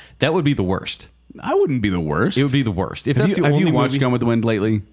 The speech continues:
Speaker 1: Uh, I watched it only for our movie challenge.
Speaker 2: Oh, for the Best Pictures?
Speaker 1: Yes.
Speaker 2: I own it.
Speaker 1: You own it and you like it that much?
Speaker 2: Yeah. But it's,
Speaker 1: Okay.
Speaker 2: it's my wife's movie.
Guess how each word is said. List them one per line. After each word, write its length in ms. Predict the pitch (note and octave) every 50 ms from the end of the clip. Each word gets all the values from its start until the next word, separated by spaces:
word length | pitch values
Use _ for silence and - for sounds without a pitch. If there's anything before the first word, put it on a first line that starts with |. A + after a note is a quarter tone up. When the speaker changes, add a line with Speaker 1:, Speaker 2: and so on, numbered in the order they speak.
| _ _ G#2+
Speaker 1:
Uh, 20 |
I 340 | G#2 G2+ G2+ G2 F#2 - G#2+
watched 300 | A#2 C3 C3+ - - -
it 80 | C3 - -
only 300 | A#2 A#2+ A#2+ A#2+ A#2 A2
for 440 | - - A2 G2 F#2 F#2 F#2 F#2+ -
our 300 | F#2 F2+ F2+ F2+ F2+ F2
movie 220 | F#2+ G#2+ G#2 F#2+
challenge. 500 | - - E2+ D#2+ D#2+ D2 C2 - - - -
Speaker 2:
Oh, 100 | - A#2
for 140 | A2 - G#2
the 160 | G2 F#2 D#2 -
Best 200 | F2 G2 F#2+ -
Pictures? 360 | - F#2+ - - C#3 D3 G2+
Speaker 1:
Yes. 360 | G2+ F2+ F2 - - - - - _ _ -
Speaker 2:
I 140 | - F#2+ F2
own 120 | E2 D#2+
it. 140 | D#2+ D2+ - - _ - - _ _ _ _ _ _ _ _
Speaker 1:
You 160 | - B2 B2
own 80 | B2 D#3
it 60 | E3+
and 100 | D3+ B2+
you 100 | A#2+ A2
like 180 | A#2 B2 -
it 80 | C3+ -
that 100 | C#3 C3+
much? 340 | C3 D3+ G#3 - - - - _ _ -
Speaker 2:
Yeah. 200 | F#3 G#3 F3 - - -
But 140 | C3+ C#3+
it's, 60 | C#3+ E3
Speaker 1:
Okay. 120 | D#3 D#3+ D3+
Speaker 2:
it's 100 | C3+ C#3+
my 80 | D3
wife's 220 | C#3 D#3 F3+ D#3 -
movie. 360 | D#3 E3 C3+ G#2 F#2 F2